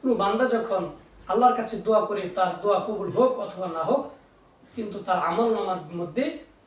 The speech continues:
সওয়াব বা নেকি লেখা হয়। তৃতীয় নম্বর বিষয় হচ্ছে, দেখা যায় আমরা অনেক বিষয়ে দোয়া করি, সব বিষয়ের দোয়া আল্লাহ তাআলা সাথে সাথে কবুল করেন না।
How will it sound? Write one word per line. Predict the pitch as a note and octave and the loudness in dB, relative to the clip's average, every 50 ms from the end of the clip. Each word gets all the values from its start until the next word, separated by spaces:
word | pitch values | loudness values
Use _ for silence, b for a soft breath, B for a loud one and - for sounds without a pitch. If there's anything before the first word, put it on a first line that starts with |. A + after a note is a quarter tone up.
| _ _ - | _ _ -16
সওয়াব | - - - - F#3 G#3+ A3+ A3+ - G3 | -14 -8 -2 2 4 6 6 6 4 2
বা | F#3 | 0
নেকি | F3 F3 F#3+ G3+ - B3+ C#4+ D4 - - - - - - - F3 | 0 0 -2 -4 -2 -4 -4 -4 -4 -8 -12 -18 -20 -16 -10 -8
লেখা | E3 D#3+ E3 E3 | -8 -6 -6 -6
হয়। | D#3+ - D3 C#3+ C#3+ C#3+ - - _ - - - - _ _ _ _ _ - _ _ _ _ _ _ - - - - | -8 -8 -10 -14 -16 -18 -20 -20 _ -20 -20 -20 -20 _ _ _ _ _ -20 _ _ _ _ _ _ -20 -20 -12 -8
তৃতীয় | A3 A3+ A3+ C#4 C#4 | -8 -2 2 4 4
নম্বর | C4+ C4+ C4 B3+ B3+ | 4 4 4 4 2
বিষয় | A3 A#3 A3 - C4 A#3+ | 2 0 -2 0 0 0
হচ্ছে, | G#3+ G#3+ - - - A3 A#3 C4+ D4+ - - - _ _ _ _ _ _ _ _ _ _ - _ _ _ _ _ _ _ _ _ _ _ _ _ _ _ _ _ _ - | 0 0 -2 -2 0 0 0 0 -2 -6 -12 -18 _ _ _ _ _ _ _ _ _ _ -20 _ _ _ _ _ _ _ _ _ _ _ _ _ _ _ _ _ _ -2
দেখা | - G#3 G#3 A3 A3+ | 0 2 4 4 4
যায় | A3 A3+ A3 G3+ | 6 6 6 6
আমরা | G3+ G3+ G3+ G3 F#3 F3+ F3+ - - | 6 6 6 6 6 6 4 2 0
অনেক | G#3+ A#3+ C4 B3 - | 0 0 0 0 -2
বিষয়ে | A#3 A3 - A#3+ A3 | -2 -2 0 0 -2
দোয়া | F3 - A3 A3 A3 A3 | 0 2 4 4 4 4
করি, | - G3+ F3+ F3 F#3+ F#3+ - - _ _ _ _ - | 2 -2 -6 -6 -8 -12 -16 -20 _ _ _ _ -16
সব | - - - - A3 - F#3+ | -14 -8 -4 -2 -2 -2 -2
বিষয়ের | F3+ A3 G#3+ - - A3+ G3+ G3+ F#3+ F3 - - - - _ _ _ _ - | -2 -4 -4 -2 -2 0 0 0 -2 -4 -10 -14 -18 -20 _ _ _ _ -2
দোয়া | G#3 F#3 F#3 F3 E3+ F3 - - - - - - _ _ _ | 2 2 4 4 2 0 -2 -10 -14 -18 -20 -20 _ _ _
আল্লাহ | - G3 G3+ G3 F#3+ | -6 -2 0 0 2
তাআলা | - F#3 F#3 | 2 0 0
সাথে | F3+ - G3+ G3+ A#3+ | -2 -2 -4 -4 -6
সাথে | A3 - F3+ F#3+ F#3 F3 | -6 -6 -8 -10 -12 -10
কবুল | F#3 F3+ F3 F3+ F3 | -10 -10 -8 -8 -8
করেন | - E3+ E3 E3 E3 D#3 | -6 -6 -6 -6 -6 -8
না। | D#3 | -10